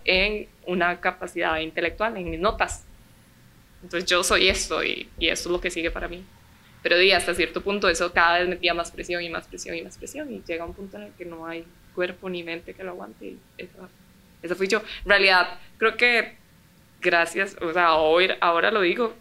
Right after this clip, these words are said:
gracias a la vida y a Dios que me tocó romper o <laughs> ya llegar a mi tipping point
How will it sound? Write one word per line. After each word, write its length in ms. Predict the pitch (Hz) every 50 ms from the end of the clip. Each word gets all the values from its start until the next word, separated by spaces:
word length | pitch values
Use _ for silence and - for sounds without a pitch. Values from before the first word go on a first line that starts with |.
| - _ _ _ _ _ _ _ _ _ -
gracias 460 | - 175 170 165 165 180 202 196 202
a 40 | 226
la 120 | 208 196
vida 380 | 180 175 180 185 208 208 214 220
y 60 | 214
a 100 | 208 185
Dios 360 | 175 170 175 185 196 202 -
que 140 | - - 220
me 120 | 202 202 196
tocó 540 | - 170 - - - 180 180 180 180 180 175 - - - - - - -
romper 720 | 175 185 202 202 196 196 - - 214 208 220 240 277 - -
o 300 | - 185 160 156 156 165
<laughs> 0 |
ya 320 | 220 190 262 277 254 - - 220 - - 165
llegar 260 | - 185 175 175 165 175
a 80 | 190
mi 360 | 233 226 - 180 254 240 190 -
tipping 420 | - - - - - 262 226 208
point 400 | - 226 240 220 233 247 233 -